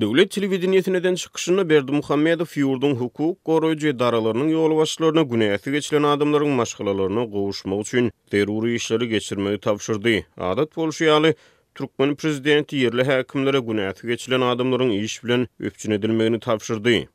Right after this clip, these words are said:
Hökümetçi Türkmen portaly nokta com neşrine görä, Türkmenistanda köpçülikleýin günä geçişlik müň dokuz ýüz togsan dokuzunjy ýyldan bäri amal edilýär. Häzirki wagtda Türkmenistanda yglan edilýän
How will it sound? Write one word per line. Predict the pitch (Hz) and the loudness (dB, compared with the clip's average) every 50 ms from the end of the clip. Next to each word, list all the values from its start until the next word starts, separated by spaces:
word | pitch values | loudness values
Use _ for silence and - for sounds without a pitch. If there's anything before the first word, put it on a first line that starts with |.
| _ _ | _ _
Hökümetçi | _ 117 117 - - 113 110 110 107 - - 113 | _ -2 -2 0 0 0 2 2 0 0 -4 -6
Türkmen | - - 113 - - 110 110 117 | -4 -4 -6 -2 -2 -2 -2 0
portaly | - 113 110 101 - 120 113 113 | 0 0 -2 0 2 2 2 4
nokta | 113 113 - - 113 - - | 2 0 0 0 -4 -4 0
com | - 160 190 202 202 | 2 2 2 2 2
neşrine | 190 185 180 - - 165 165 180 | 0 0 -2 -2 -4 -2 0 2
görä, | 175 175 175 175 175 | 2 4 4 2 2
Türkmenistanda | - - 143 - - 139 139 135 120 - - 135 139 151 170 | 0 -4 -8 -2 0 2 2 2 2 0 0 0 2 2 0
köpçülikleýin | 160 - - 139 120 - - 123 123 110 - - 117 143 165 160 | -2 0 -2 -2 -2 -2 -6 -8 -8 -6 -2 -2 0 0 0 0
günä | 160 160 165 160 160 | 0 0 2 2 2
geçişlik | 160 160 156 - 165 147 - 165 156 - - | 2 0 -2 -4 -6 -6 -4 -6 -6 -2 -2
müň | 147 147 156 156 | 0 0 2 0
dokuz | 156 156 - - 165 151 | 0 -4 -2 -4 -4 -2
ýüz | 156 151 | -2 -4
togsan | - - 135 117 123 117 110 | -2 -4 -4 -2 -2 -2 -2
dokuzunjy | 107 104 - - 107 104 107 101 113 | -2 -4 -4 -4 -4 -4 -4 -2 -4
ýyldan | 113 110 107 120 120 113 | -4 -2 -2 -2 0 2
bäri | 120 120 120 | 0 2 2
amal | 110 117 123 120 120 | 0 2 0 2 0
edilýär. | 120 113 120 117 127 120 117 98 - - - | 0 0 0 2 2 2 2 0 -2 -6 -8
Häzirki | - 101 101 90 87 87 - | -6 -4 -2 -2 -4 -4 -2
wagtda | - 151 147 151 151 - 160 | -2 0 0 0 0 -2 -4
Türkmenistanda | 151 - 120 - - 120 113 110 101 - 101 98 95 107 123 | -4 -4 -8 -4 0 0 0 0 0 -2 -4 -2 -2 -2 -2
yglan | 131 139 135 135 | 0 0 2 2
edilýän | 139 131 139 135 143 139 139 | 0 0 2 2 2 2 2